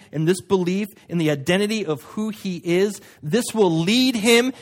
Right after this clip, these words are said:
and strengthen him so that he can make that walk to the cross and die for all of us, because he believes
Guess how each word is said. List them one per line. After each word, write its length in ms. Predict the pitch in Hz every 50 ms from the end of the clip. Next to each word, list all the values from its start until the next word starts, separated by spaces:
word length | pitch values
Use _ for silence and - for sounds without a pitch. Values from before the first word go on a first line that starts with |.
| -
and 160 | - 180 180 -
strengthen 840 | - - - - - 208 240 277 302 320 285 - - 247 208 196
him 520 | 175 165 185 180 170 165 160 160 170 175 - _ - - _
so 180 | - - 226 202
that 160 | 185 190 180
he 240 | 165 - - 294 294
can 260 | 294 - 240 190 185
make 260 | 190 208 240 233 -
that 300 | - 226 214 208 196 180
walk 340 | 175 190 196 196 202 202 -
to 100 | - 214
the 80 | 185 190
cross 640 | - - - 190 170 151 143 143 143 - - - - _ _ _
and 220 | - 156 143 139 131
die 340 | 143 135 135 139 139 139 139 -
for 140 | - 151 -
all 220 | - 147 147 139
of 100 | 131 123
us, 380 | 117 107 - - - - - _ _ _ _ _ _ -
because 300 | 156 143 - 143 131 -
he 300 | - - - 247 254 247
believes 760 | 185 165 143 135 123 117 117 120 120 120 - - - -